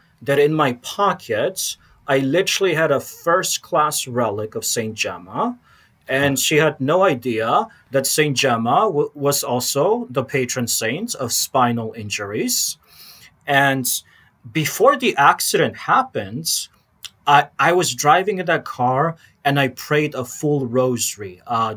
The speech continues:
joyful, sorrowful, uh, glorious, luminous, all the mysteries. And I felt a tangible protection. I felt Our Lady's presence.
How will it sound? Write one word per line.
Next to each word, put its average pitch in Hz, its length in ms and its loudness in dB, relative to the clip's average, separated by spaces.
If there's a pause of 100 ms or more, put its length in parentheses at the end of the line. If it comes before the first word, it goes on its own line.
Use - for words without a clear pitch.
joyful, 131 640 0
sorrowful, 117 800 -2
uh, 117 200 -2
glorious, 123 580 -2
luminous, 127 460 -2
all 160 260 -2
the 139 100 -2
mysteries. 110 760 -4 (320)
And 143 140 -2
I 139 80 0
felt 160 500 -4
a 131 140 0
tangible 143 800 -2
protection. 127 760 -4
I 113 100 -8
felt 135 320 -2
Our 123 120 -4
Lady's 123 540 -2
presence. 107 720 -4